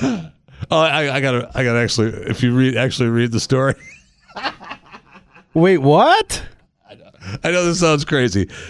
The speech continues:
Speaker 1: but I actually just now just read the story. Uh, the bottle is made of ninety percent recyclable glass.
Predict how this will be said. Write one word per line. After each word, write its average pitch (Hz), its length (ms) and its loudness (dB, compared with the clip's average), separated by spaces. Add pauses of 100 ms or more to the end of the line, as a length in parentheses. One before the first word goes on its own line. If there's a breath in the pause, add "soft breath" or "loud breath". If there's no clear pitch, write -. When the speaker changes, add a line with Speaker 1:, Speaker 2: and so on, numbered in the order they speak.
(120 loud breath)
Speaker 1:
but 131 260 2
I 127 120 2
actually 123 340 0
just 107 240 -4
now 117 200 0
just 101 280 -2
read 107 220 2
the 110 80 0
story. 123 380 0 (1040)
Uh, 104 320 0 (380 loud breath)
the 123 100 2
bottle 160 540 0
is 131 220 0
made 127 300 0
of 117 240 0
ninety 123 280 -2
percent 117 360 0
recyclable 104 640 0
glass. 69 480 -6